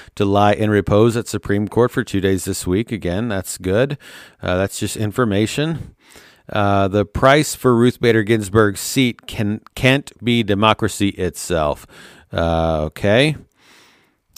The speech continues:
Let's see. Uh, the New York Times. This should be fairly left-wing. Uh, Ruth Bader Ginsburg, Supreme Court's feminist icon, is dead at eighty-seven.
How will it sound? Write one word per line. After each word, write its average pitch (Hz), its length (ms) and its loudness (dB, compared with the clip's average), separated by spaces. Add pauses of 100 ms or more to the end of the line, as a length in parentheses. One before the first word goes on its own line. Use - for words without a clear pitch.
(120)
Let's 107 240 -4
see. 98 540 -2
Uh, 90 140 0
the 107 100 6
New 120 60 8
York 120 280 8
Times. 110 540 2
This 107 320 0
should 107 340 -4
be 98 380 0 (680)
fairly 101 360 2
left-wing. 101 760 -2 (460)
Uh, 101 340 2
Ruth 120 280 4
Bader 113 260 4
Ginsburg, 98 580 2
Supreme 113 560 0
Court's - 680 0 (220)
feminist 123 640 0 (140)
icon, 113 600 0
is 90 260 -6
dead 92 460 2 (440)
at 90 140 -2
eighty-seven. 87 720 -2